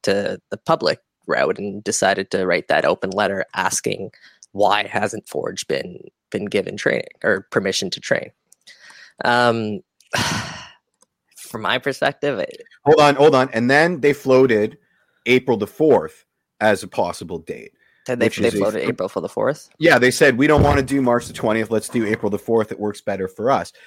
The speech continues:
Speaker 2: Well, that works terrible for everyone because they play Club Leon in three days. How are they gonna get to
Speaker 1: In
Speaker 2: Mexico?
Speaker 1: Mexico.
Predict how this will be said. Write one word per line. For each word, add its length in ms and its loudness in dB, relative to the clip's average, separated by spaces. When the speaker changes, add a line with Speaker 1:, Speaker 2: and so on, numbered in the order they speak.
Speaker 2:
Well, 380 6
that 280 2
works 300 0
terrible 460 2
for 200 -4
everyone 500 2
because 320 -4
they 100 0
play 280 2
Club 300 -2
Leon 600 0
in 160 2
three 340 2
days. 300 4
How 120 4
are 100 8
they 100 2
gonna 200 0
get 200 0
to 80 -2
Speaker 1:
In 60 2
Speaker 2:
Mexico? 320 0
Speaker 1:
Mexico. 380 -4